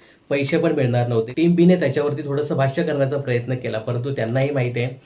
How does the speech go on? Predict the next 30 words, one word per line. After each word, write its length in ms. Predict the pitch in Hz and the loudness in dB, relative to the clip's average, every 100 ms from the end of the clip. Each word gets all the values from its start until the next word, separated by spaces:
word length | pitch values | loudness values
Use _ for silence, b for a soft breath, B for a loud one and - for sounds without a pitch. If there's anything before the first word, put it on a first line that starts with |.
| B B B - | B B B -6
की 380 | 135 143 175 - - | -4 -4 -8 -10 -4
टीम 260 | 135 139 151 139 | -2 0 -2 -2
ए 120 | 123 107 - | -2 -2 -6
हे 80 | 127 127 123 | -2 -2 -2
ऐकणार 400 | 120 127 127 127 | -6 -2 -2 0
नाही 280 | 127 127 | 0 0
आहे. 100 | 123 127 B B B - | -2 -4 B B B -10
आणि 260 | 123 135 139 | -6 -4 -4
कोणतरी 340 | 147 147 151 | -6 -4 -2
डीपी 260 | 135 127 147 | -2 -2 0
दादा 200 | 139 139 | 2 0
वगैरे 240 | 143 135 | 0 -4
कोणतरी 260 | 139 135 139 | -4 -6 -6
सांगत 340 | 139 123 139 | -4 -4 -2
होता 300 | 120 110 120 - B B B - | -4 -4 -6 -8 B B B -4
की 120 | 196 - | -2 0
"आम्ही 360 | 131 139 180 | 0 2 2
का 180 | 175 160 | 2 2
मानावं 500 | 170 127 123 113 113 - | 4 2 2 2 0 -6
की 80 | 127 120 | -8 -4
ती 100 | 151 | -4
आमच्यातलीच 720 | 165 127 123 127 127 156 151 | -2 -2 0 -2 -2 -6 -4
शहाणी 280 | 139 117 120 | -6 -2 0
आहे," 80 | 113 | 0
असं 220 | 110 - | -2 -8
काहीतरी 300 | 127 123 131 | -8 -6 -4
डीपी 240 | 120 113 123 | -4 -4 -4
दादा 260 | 120 120 | -4 -4
सांगत 320 | 120 120 135 127 | -4 -4 -4 -4
होता. 180 | 110 | -6